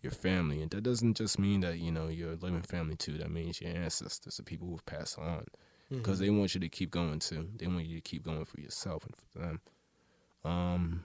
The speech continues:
Speaker 1: that's all I s-, that's basically all I gotta say. Never admit, getting goals accomplished, as above, so below.
Speaker 2: Gotcha. Uh, Be More Alien, Station North, Sad Boy,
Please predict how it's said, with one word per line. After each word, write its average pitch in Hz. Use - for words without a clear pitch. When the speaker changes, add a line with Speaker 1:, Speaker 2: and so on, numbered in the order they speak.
Speaker 1:
that's 82
all 92
I 90
s-, -
that's -
basically 85
all 90
I -
gotta 90
say. 101
Never 87
admit, 90
getting 92
goals 87
accomplished, 90
as 80
above, 82
so 87
below. 82
Speaker 2:
Gotcha. 107
Uh, -
Be 113
More 113
Alien, 110
Station 110
North, 110
Sad 113
Boy, 110